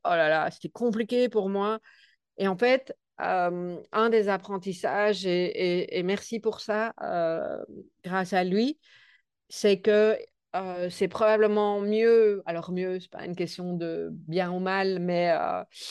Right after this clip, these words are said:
il nous invite à, euh, se poser, si on n'a que cinq ou dix minutes tous les jours, de le faire quand même,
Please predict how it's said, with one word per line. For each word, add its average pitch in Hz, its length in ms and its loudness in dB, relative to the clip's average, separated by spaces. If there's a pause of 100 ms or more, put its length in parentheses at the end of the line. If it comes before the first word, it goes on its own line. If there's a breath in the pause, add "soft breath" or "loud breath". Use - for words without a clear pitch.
(180 loud breath)
il 196 80 -2
nous 202 160 2
invite 214 320 0
à, 185 520 2 (440)
euh, 180 220 -4
se 190 120 -2
poser, 208 460 4
si 214 160 -4
on 202 60 0
n'a 196 180 -2
que 202 140 0
cinq 220 320 -6
ou 220 40 -4
dix 208 160 0
minutes 208 340 0
tous 220 100 -8
les 208 160 4
jours, 202 260 4
de 202 100 -2
le 190 80 -4
faire 190 260 -6
quand 208 160 -4
même, 202 380 0